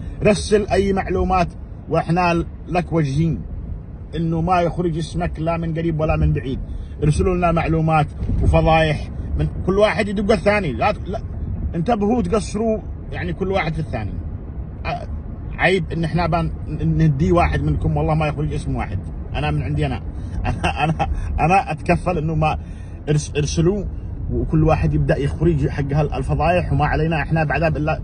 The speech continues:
بتوجيهها الى عبر الاعلام، عبر اصوات الرجال هنا، نوجهها الى فخامة الرئيس، آه، العليمي، وهو بعدها يقوم بالقصقصة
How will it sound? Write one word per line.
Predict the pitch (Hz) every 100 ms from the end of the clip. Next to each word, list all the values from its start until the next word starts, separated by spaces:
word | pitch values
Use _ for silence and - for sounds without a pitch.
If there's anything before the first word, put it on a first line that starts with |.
| -
بتوجيهها | - 160 147 175 170 170
الى | 175 190 - - - - - - -
عبر | 202 226
الاعلام، | 269 208 214 214 185 151 -
عبر | 175 180
اصوات | 170 - 190 175 - - - - -
الرجال | 165 170 160 190 202
هنا، | 160 165 196 190 - - - -
نوجهها | 156 175 151 156 156 170
الى | 170 156
فخامة | - 139 214 240 196
الرئيس، | 180 160 151 240 - - - - - - - - -
آه، | 151 143 120 - 113
العليمي، | 151 151 185 208 269 196 - - -
وهو | 127 151
بعدها | 165 143 175
يقوم | 185 165 170 180 - - - - - - - - - - - -
بالقصقصة | 156 160 147 - 151 180 170